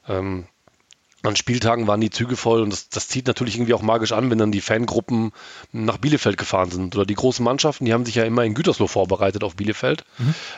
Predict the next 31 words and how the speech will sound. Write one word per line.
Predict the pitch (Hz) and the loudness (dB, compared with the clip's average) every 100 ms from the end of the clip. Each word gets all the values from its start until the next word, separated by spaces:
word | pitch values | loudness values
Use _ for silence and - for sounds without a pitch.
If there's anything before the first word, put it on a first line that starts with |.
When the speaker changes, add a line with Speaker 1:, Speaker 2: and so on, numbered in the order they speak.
| - | -4
Speaker 1:
Wir | 104 | 0
haben | 107 | 2
die | 107 | 0
Klosterpforte | - 135 - 135 131 139 139 | 2 0 2 0 2 2 2
da | 131 | 2
in | 123 | 2
Gütersloh, | 139 127 135 | -2 -2 0
das | 110 | -2
ist | 110 - | -4 -4
ein | 110 | 0
sehr | 104 110 | 2 0
großes, | 110 110 110 - | 0 -4 -4 -6
äh, | 127 | -6
Sporthotel. | 110 - 123 131 - 127 131 - - - - | -2 0 0 -2 2 2 2 -4 -14 -12 -6
Und | 107 | -2
wenn | 101 | 2
dann | 110 | 4
der | 110 | 4
V | 101 113 | 2 0
F | - | 0
B | |
Stuttgart | 107 123 - 123 117 | 0 0 0 0 0
und | 101 | -2
wie | |
sie | 104 | 2
alle | 110 101 | 4 4
heißen, | 98 120 131 | 2 0 0
einen | 113 104 | 0 0
Tag | - 117 | -2 -4
vorher | - 110 104 | 0 2 2
kamen, | - 104 117 | 2 2 2